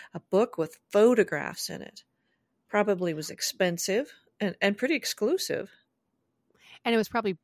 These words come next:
Speaker 2: the photos were probably printed on different paper, 'cause usually those plates came in on a
Speaker 1: Sh-, shiny ones.
Speaker 2: Shiny,
Speaker 1: Yeah.
Speaker 2: yeah. So that would all,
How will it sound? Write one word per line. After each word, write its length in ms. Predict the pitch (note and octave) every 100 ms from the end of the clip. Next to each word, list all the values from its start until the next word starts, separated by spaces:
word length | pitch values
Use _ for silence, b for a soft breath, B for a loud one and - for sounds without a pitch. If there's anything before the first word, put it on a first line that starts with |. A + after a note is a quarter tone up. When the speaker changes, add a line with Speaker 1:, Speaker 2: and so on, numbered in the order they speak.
| -
Speaker 2:
the 100 | F3+
photos 380 | - B3+ A3
were 60 | F3+
probably 260 | A3+ C#4 A#3+
printed 300 | G#3 G#3 G3
on 100 | F3+
different 280 | E3+ E3 -
paper, 400 | G#3+ - - - _ _ _
'cause 160 | - F3
usually 240 | F#3+ F#3+
those 200 | E3+ E3
plates 400 | - - F#3+ -
came 260 | - F#3 F3
in 260 | F3 F3+ E3+
on 120 | D#3+
a 200 | D#3 D3
Speaker 1:
Sh-, 60 | F3+ -
shiny 380 | - F3 D3+ D#3
ones. 360 | D3+ E3+ - _ _ _ _ -
Speaker 2:
Shiny, 420 | - F#3+ F3 E3+
Speaker 1:
Yeah. 180 | F3+ G3
Speaker 2:
yeah. 40 | F3+ B B
So 160 | - A#3
that 160 | F#3+
would 100 | G3+
all, 160 | G#3 F3+